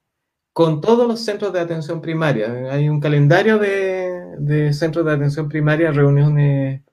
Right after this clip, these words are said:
eh, físicas, presenciales. Y esas las tuvimos que suspender. Eh, pasamos más o menos unos dos meses en que tuvimos que reorganizar el trabajo, eh, dar tiempo a que se reorganizaran también los equipos de atención primaria,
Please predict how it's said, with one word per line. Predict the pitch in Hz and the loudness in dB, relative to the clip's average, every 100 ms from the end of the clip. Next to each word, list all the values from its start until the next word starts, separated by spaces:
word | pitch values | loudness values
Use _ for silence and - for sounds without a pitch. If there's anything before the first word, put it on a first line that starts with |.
| _ | _
eh, | - 127 | -6 -6
físicas, | 127 233 226 120 110 113 | -2 -2 0 -2 -4 -6
presenciales. | 131 131 135 - 196 147 - - _ _ _ _ _ _ _ _ | -6 -2 -4 2 2 2 -2 -14 _ _ _ _ _ _ _ _
Y | 170 226 | 2 2
esas | 233 233 | 4 4
las | 214 220 | 4 4
tuvimos | 180 190 202 | 4 4 0
que | 185 | -6
suspender. | 156 160 185 202 156 175 - _ _ _ _ _ - | -10 -6 -4 2 2 0 -10 _ _ _ _ _ -6
Eh, | 139 139 139 135 131 127 127 123 123 123 120 | 0 2 2 2 0 -2 -2 -4 -6 -10 -10
pasamos | 135 139 156 160 151 147 | -8 -6 -6 -6 -8 -2
más | 143 139 | 0 2
o | |
menos | 147 151 | 0 0
unos | 147 143 | 0 0
dos | 147 151 | 0 -2
meses | 160 165 170 | -4 -6 -6
en | 156 | -8
que | 147 143 139 135 - | -2 0 2 0 -2
tuvimos | 135 131 143 | -4 -2 -2
que | 143 131 | -2 -2
reorganizar | 131 127 123 117 113 180 185 | 2 0 0 -4 -2 0 2
el | 185 | 0
trabajo, | 196 185 185 185 - 233 - _ _ _ _ _ _ - | 0 2 2 0 -6 -6 -10 _ _ _ _ _ _ -8
eh, | 117 117 117 | -4 -2 -2
dar | 113 131 139 - | 0 0 0 0
tiempo | 147 147 151 | 0 2 0
a | |
que | 139 | -2
se | 135 127 | -4 -4
reorganizaran | 123 117 120 120 143 139 | -2 -2 -4 -2 0 0
también | 135 131 139 | 0 0 2
los | 131 | 2
equipos | 123 156 170 185 | 2 -2 -2 2
de | 180 | 2
atención | 180 175 190 180 | 0 -4 -6 -2
primaria, | 196 190 180 185 226 | 0 2 2 2 -2